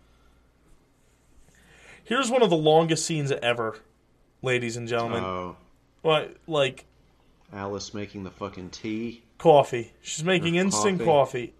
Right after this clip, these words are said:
Speaker 1: And, like, literally, it's just watching her make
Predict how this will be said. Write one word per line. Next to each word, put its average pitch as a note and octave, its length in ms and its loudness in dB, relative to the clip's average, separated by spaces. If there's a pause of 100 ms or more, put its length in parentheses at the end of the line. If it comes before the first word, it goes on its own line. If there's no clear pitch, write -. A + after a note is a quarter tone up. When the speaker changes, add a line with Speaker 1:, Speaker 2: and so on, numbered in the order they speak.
Speaker 1:
And, F#3 200 0
like, E3+ 380 4
literally, A#3+ 1000 2 (960)
it's D#3+ 280 2
just G#3 220 0
watching E3 680 0
her G3+ 200 0
make D#3+ 720 2